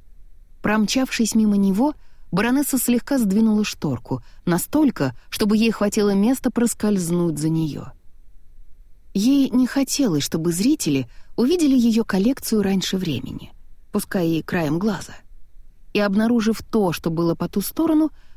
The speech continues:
баронесса порадовалась своей предусмотрительности. Перед хранилищем стоял техник.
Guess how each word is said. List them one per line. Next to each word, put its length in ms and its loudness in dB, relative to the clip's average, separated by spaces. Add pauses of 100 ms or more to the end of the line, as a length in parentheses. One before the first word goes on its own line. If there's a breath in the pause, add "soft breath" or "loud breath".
(120)
баронесса 500 0
порадовалась 720 2
своей 420 0
предусмотрительности. 1200 -6 (840)
Перед 300 0
хранилищем 760 2
стоял 460 -2
техник. 720 -6